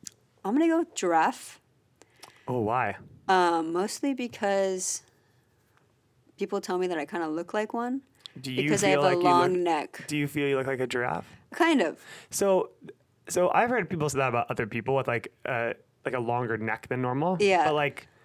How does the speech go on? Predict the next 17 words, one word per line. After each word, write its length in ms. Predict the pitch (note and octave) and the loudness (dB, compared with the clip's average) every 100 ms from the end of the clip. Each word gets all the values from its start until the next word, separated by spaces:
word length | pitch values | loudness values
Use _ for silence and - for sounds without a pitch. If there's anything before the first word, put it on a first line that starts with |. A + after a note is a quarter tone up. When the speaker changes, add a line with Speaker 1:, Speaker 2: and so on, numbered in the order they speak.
| _ _ _ _ _ _ _ C#3 | _ _ _ _ _ _ _ -4
Speaker 2:
giraffes' 720 | D3+ D3 E3+ A3+ A#3 - - - _ _ _ - | 0 4 4 2 -2 -6 -8 -12 _ _ _ -6
necks 640 | C3+ C#3 C3 - - - - | -2 0 0 -2 -8 -8 -4
are, 80 | C3+ | -2
like, 340 | B2+ A#2 _ _ _ _ _ _ _ | -2 -6 _ _ _ _ _ _ _
the, 220 | C#3 C3+ | -4 -2
at 100 | C#3+ | 0
least 280 | D3 D#3 D3 | 0 0 -2
the 100 | D3+ | -2
same 340 | - D3 C#3 B2 | 0 0 0 0
size 280 | C3 A2+ | 0 0
as 100 | A2 | -2
their 120 | G2 A2 | -4 -2
body. 420 | - C#4+ - F#3+ | 2 4 4 4
Speaker 1:
<laughs> 40 | |
Yeah, 120 | A#3+ B3 | 4 2
I 80 | A3+ | 2
know. 220 | G#3+ | 0